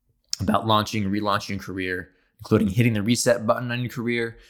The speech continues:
leveraging transferable skills for career changers. Definitely check that out. The link is in the email. And last section, five secrets to a successful job search.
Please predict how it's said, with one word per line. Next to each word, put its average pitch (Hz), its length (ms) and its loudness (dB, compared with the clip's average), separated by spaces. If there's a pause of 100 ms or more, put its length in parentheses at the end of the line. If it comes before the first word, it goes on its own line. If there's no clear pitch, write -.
(200)
leveraging 110 480 4
transferable 104 460 -4
skills 117 420 2
for 107 140 -2
career 110 240 2
changers. 104 600 -2 (280)
Definitely 107 320 0
check - 300 -4
that 104 180 -2
out. 95 400 0 (1500)
The - 100 0
link 101 440 2
is 98 380 2
in 92 160 -10
the 87 180 -6
email. 90 440 -6 (320)
And 104 640 4
last 110 380 4
section, 110 480 2 (1000)
five 185 260 12
secrets 208 460 4
to 127 120 4
a - 20 4
successful 131 580 0
job 151 320 4
search. - 500 -4